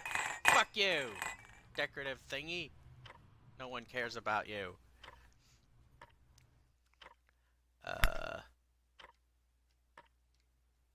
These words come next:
Flip over. A little bit of shimmy shammy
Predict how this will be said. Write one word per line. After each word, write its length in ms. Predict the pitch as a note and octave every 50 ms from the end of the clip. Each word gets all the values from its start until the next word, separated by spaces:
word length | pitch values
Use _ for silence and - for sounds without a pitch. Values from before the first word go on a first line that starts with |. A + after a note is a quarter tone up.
| - - - - _ _ _ _ _ _ _ _ _ _ _ _ _ _ _ - - - - - - - - - - - - - - _ _ _ _ _ - - - - - -
Flip 220 | - - - -
over. 520 | A2+ C3 C#3+ D3 C#3+ D#3 D#3 D#3 D3+ C#3 - - - - - - - - - - - _ _ _ _ _ - -
A 260 | - - - - -
little 200 | E3+ G3 F#3 F3
bit 180 | D#3 - D3 C3+
of 120 | G#2 -
shimmy 840 | - - - - - - - - - - - C#3 C#3+ C#3 B2+ A#2 A2
shammy 920 | - - - - - - - - - A2+ - A2 G#2 F#2+ G2 G2 G2+ G2+